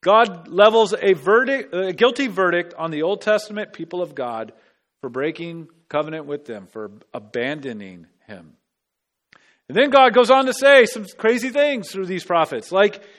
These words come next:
he's raising up foreign nations to be the means of his judgment upon his people. And then,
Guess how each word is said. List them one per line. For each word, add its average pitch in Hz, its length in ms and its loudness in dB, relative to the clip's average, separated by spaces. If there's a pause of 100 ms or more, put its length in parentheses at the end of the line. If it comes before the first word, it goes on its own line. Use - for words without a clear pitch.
(120)
he's 208 200 -2
raising 254 480 4
up 269 200 0
foreign 262 380 0
nations 254 540 -2
to 214 100 -8
be 226 180 -4
the 226 100 0
means 240 280 -2
of 262 80 -6
his 254 160 -6
judgment 220 540 0
upon 226 300 -4
his 247 140 -10
people. 285 540 -10 (680)
And 202 140 0
then, 311 460 4